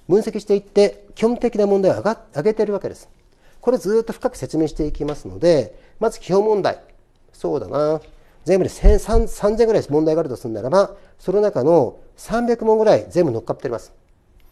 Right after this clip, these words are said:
その基本問題について深く研究していくのがこの講座ということになるわけですね。で、これが条文、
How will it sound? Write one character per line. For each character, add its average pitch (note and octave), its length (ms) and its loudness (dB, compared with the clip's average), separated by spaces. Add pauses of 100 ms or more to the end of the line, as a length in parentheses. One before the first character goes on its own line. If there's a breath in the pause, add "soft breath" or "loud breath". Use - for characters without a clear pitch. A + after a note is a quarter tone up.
(100)
そ G3+ 60 0
の G3 60 2
基 - 100 -10
本 A#3+ 100 4
問 A#3 80 2
題 F3 100 2
に B2 60 -4
つ E3 120 -8
い C3 40 -4
て A2+ 60 -12
深 D#4 400 -4
く F#3 120 -4
研 F3 200 0
究 F3 120 -2
し - 60 -16
て E3+ 100 -6
い D#3+ 40 -4
く D#3 100 -4
の F3+ 100 0
が G#3+ 160 4
こ - 160 -8
の C3+ 120 -2
講 C3 200 -4
座 G#3+ 120 -2
と - 140 -14 (360 soft breath)
い C#3+ 40 -4
う C#3+ 60 0
こ D3 80 -6
と C#3 100 -4
に G2+ 60 -6
な B2+ 100 -2
る B2 80 -6
わ G2+ 80 -6
け - 100 -14
で - 60 -20
す - 100 -14
ね。 B3 160 -6 (640 soft breath)
で、 A3 100 2
こ A3+ 100 2
れ A#3 100 6
が A#3+ 240 4 (280)
条 F#3 220 6
文、 E3+ 300 6